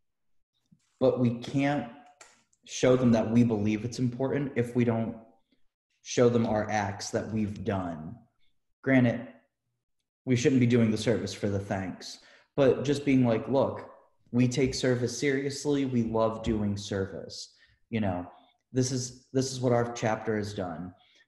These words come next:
For example, my chapter, it was a fundraiser, but it also was a service project. We've done a Pi Asai, um, and, you know, we're like, all the money donated is gonna go straight back into the marching band program.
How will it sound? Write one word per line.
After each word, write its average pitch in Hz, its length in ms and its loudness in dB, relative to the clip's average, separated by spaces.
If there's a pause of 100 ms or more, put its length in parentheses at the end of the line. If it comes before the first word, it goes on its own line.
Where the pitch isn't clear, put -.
For 120 80 -4
example, 110 360 -4
my 117 180 2
chapter, 110 800 -4
it 123 40 2
was 117 140 2
a 113 60 0
fundraiser, 135 800 -2
but 117 100 0
it - 240 -8
also 113 300 -2
was 104 140 -4
a 95 60 -6
service 104 380 -6
project. 120 540 -6 (440)
We've 127 300 2
done 120 340 4
a 113 120 -4
Pi 120 300 -2
Asai, 101 600 -6 (580)
um, 95 540 -4 (1000)
and, 101 680 0 (400)
you 120 140 2
know, 101 160 2
we're 104 120 0
like, 98 300 -4 (200)
all 120 120 2
the 120 100 2
money 120 200 4
donated 117 520 0
is 107 140 -4
gonna 110 200 -4
go 104 200 -4
straight 104 420 -6
back 101 280 -4
into 98 560 -4
the 117 60 -2
marching 110 340 -2
band 92 220 -8
program. 73 520 -12